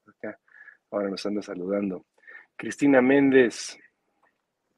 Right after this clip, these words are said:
Nos dice, "Buenas tardes, pastor, y yo orando por ti, joven yo, y por la pastora Clarita. Dios, Rafa, le sane y ayude a recuperación rápidamente". Muchas gracias, Cristina. Rubén de Luna también por acá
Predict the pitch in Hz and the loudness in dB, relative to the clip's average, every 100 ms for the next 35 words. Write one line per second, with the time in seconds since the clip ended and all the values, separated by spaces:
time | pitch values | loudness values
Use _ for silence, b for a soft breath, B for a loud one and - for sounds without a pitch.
0 | _ - - 110 - 123 120 135 113 117 | _ -18 -10 -10 -8 -8 -6 0 2 2
1 | 113 - 120 117 - - 113 104 127 123 | -2 -2 -2 -2 -8 -6 -4 -2 0 0
2 | 110 110 - 113 123 - 113 110 131 127 | 0 -4 -8 -14 -14 -12 -8 -2 -2 -4
3 | 151 151 98 - 110 - 123 127 135 123 | -8 -10 -10 -8 -8 -8 -14 -10 -8 -6
4 | 104 107 104 - 120 _ 123 123 B B | -4 -6 -6 -16 -20 _ -10 -10 B B
5 | B B B - 101 - 143 139 143 143 | B B B -14 -12 -2 0 2 0 -2
6 | _ 127 123 123 117 107 123 120 113 104 | _ -10 -6 -2 -2 -2 -4 -4 -4 -6
7 | - - 95 - 107 104 98 82 - 90 | -12 -8 -8 -6 -8 -6 -8 -10 -12 -14
8 | 90 87 80 _ _ _ _ _ B B | -14 -16 -20 _ _ _ _ _ B B
9 | B B B _ 120 - 107 107 98 101 | B B B _ -14 -8 -4 -4 -4 -8
10 | - 101 - 113 104 - _ _ _ B | -8 -10 -8 -6 -6 -8 _ _ _ B
11 | B B - 120 139 127 127 139 127 - | B B -4 2 2 4 4 4 4 2
12 | 117 123 107 110 101 131 131 123 | -2 -4 -2 -4 0 4 4 4